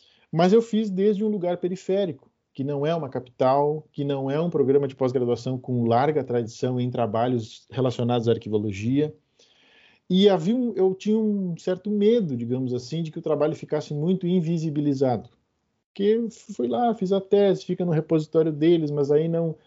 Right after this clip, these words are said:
não dialoga muito com a área, porque a nossa área, o centro da, da arquivologia brasileira é o Rio de Janeiro e Brasília, né? Sobretudo o Rio de Janeiro, onde tem o programa de, de, de gestão, é, de arquivos e documentos lá da Unirio.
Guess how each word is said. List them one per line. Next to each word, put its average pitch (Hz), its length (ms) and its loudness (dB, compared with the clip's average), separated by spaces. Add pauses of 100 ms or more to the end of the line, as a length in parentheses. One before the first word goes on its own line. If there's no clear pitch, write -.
(540)
não 160 240 0
dialoga 175 480 4
muito 214 580 4
com 160 200 -6
a 151 80 -2
área, 170 420 2
porque 143 500 2
a 135 60 4
nossa 139 300 -2
área, 147 680 2
o 123 120 -4
centro 165 580 2
da, 117 280 -2
da 110 140 -2
arquivologia 117 460 -2
brasileira 127 480 2
é 160 140 4
o 156 80 4
Rio 123 180 2
de 120 80 -2
Janeiro 123 320 2
e 117 60 2
Brasília, 143 640 0 (120)
né? 120 220 -6 (340)
Sobretudo 135 600 2
o - 20 -2
Rio 117 160 -2
de 117 60 -6
Janeiro, 139 360 2
onde 110 160 -4
tem 110 200 -6
o 113 40 -4
programa 107 400 -2
de, 98 300 -6
de, 98 300 -10 (480)
de 113 80 -4
gestão, 113 500 0 (720)
é, 101 220 -8
de 98 100 -6
arquivos 123 360 0
e 110 60 0
documentos 120 560 0
lá 104 220 0
da 98 320 -4
Unirio. 127 640 2